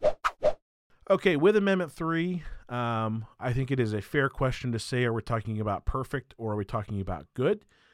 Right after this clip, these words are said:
Uh, in just a minute, we will have the conversation with myself, Reese Ellis, and Rachel Parker. Um, I wanna say we attempted to have a conversation with somebody from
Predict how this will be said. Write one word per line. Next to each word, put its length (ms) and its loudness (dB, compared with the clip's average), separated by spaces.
Uh, 440 2
in 160 -2
just 280 -2
a 40 -2
minute, 360 -2
we 100 -4
will 140 -4
have 180 -2
the 60 -6
conversation 580 -4
with 140 -6
myself, 440 -2
Reese 320 -6
Ellis, 300 -6
and 100 -4
Rachel 300 -6
Parker. 480 -4
Um, 420 2
I 80 -2
wanna 220 4
say 240 4
we 220 0
attempted 420 -4
to 60 -2
have 220 0
a 120 0
conversation 800 -4
with 300 -2
somebody 420 -4
from 560 -4